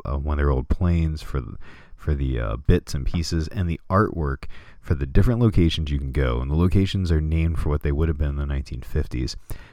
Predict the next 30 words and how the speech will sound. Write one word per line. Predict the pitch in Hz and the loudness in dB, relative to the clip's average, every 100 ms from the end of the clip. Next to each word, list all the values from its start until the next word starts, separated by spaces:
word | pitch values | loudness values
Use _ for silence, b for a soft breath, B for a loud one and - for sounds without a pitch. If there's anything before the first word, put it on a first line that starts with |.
| B | B
But | 85 | 6
the | |
artwork | 107 120 87 | 8 8 4
looks | 90 82 | 2 -2
like | 73 | -2
something | - 87 80 73 | -2 0 2 2
out | 71 | 2
of | 67 64 | 0 -2
Mad | 71 73 71 | 0 2 2
Men, | 73 71 69 69 B - | 2 2 0 -2 B -4
like | 67 | -2
Don | 78 73 73 | 0 0 2
Draper | 71 69 71 | 0 0 0
style | - 73 71 71 69 B B B | -2 -2 0 -2 -4 B B B
art | - 82 | 2 2
print. | - 82 76 73 - | 2 2 0 -2 -6
It's | - 73 | -8 -4
that | - 73 - - B B | 0 0 -2 -8 B B
muted | 82 90 98 101 92 - | -2 4 8 8 6 6
colors, | - 92 90 90 87 85 78 - - - | 6 6 8 8 8 8 4 0 -4 -2
you | 76 | -2
know, | 71 | 0
we've | 69 | -2
got, | 69 57 | -2 -4
like, | 64 | -4
an | 62 | -2
avocado | 78 76 - 73 | 0 2 2 0
green | 73 78 80 82 80 80 76 | -2 -4 -2 -2 -2 -2 -4
and | - | -6
a | - | -10